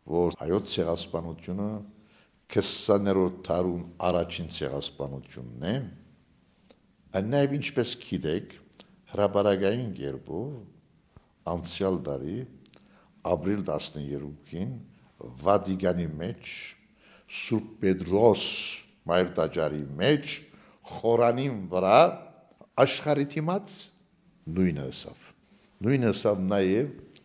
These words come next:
այս տարի Երևանի մեջ։ Հակառակ այն օրեղության,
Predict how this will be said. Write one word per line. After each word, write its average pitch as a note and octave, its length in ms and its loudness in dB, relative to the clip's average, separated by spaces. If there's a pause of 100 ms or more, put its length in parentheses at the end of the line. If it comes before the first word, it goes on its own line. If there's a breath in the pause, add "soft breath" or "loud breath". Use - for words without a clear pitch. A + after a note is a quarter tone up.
այս - 140 -4 (120)
տարի E2+ 240 -2 (960 soft breath)
Երևանի D2+ 400 4
մեջ։ - 300 -18 (760 soft breath)
Հակառակ F#3+ 460 8
այն F#3 240 6
օրեղության, E3+ 720 0